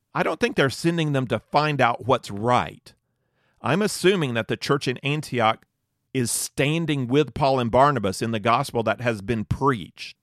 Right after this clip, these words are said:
And they have great concern over the direction of the teaching coming out of Jerusalem. They want to know whether the apostles and elders support this view that believers must be circumcised.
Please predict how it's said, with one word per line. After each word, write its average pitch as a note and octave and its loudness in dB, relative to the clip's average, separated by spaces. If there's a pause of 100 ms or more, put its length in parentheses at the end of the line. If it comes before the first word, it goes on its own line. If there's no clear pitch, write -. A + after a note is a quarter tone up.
(540)
And B2 0
they C3 4
have B2+ 2
great C#3+ 2
concern A#2+ 0
over A#2 0
the A2+ -2
direction A2+ -2
of G#2+ -8
the A2 -8
teaching A#2 -6 (340)
coming C#3+ -2
out B2 -4
of G#2+ -2
Jerusalem. A2 -2 (300)
They B2+ 2
want G#3+ 4
to F#3+ 0
know D3+ 4
whether A#2+ 0
the A2 0
apostles C3 0
and G#2 -4
elders B2 0
support F#3+ 0
this A#2 -2
view G2+ -4 (380)
that C3 0
believers B2 -2
must B2+ -2
be B2 -2
circumcised. - -4